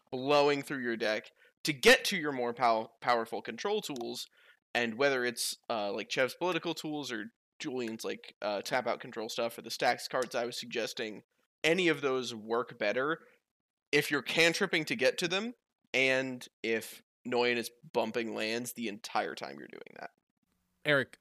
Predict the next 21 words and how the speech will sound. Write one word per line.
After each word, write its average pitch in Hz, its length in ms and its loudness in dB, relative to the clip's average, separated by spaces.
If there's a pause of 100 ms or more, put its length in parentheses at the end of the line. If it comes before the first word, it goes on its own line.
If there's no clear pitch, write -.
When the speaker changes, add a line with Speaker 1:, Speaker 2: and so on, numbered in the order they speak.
(140)
Speaker 2:
I 131 180 2
love 135 240 0
that 151 140 2
idea, 180 440 -2
and 127 120 0
that's 120 200 2
also 117 540 -2
a 127 40 -14
bit 143 180 4
of 143 60 4
the 127 60 2
part 135 180 4
of 123 60 2
the 117 60 0
strate-, 120 480 0 (200)
strategy 120 420 0
of 113 120 0
my, 117 320 0 (480)
my 139 260 4
favored 170 580 4
approach, 120 540 -2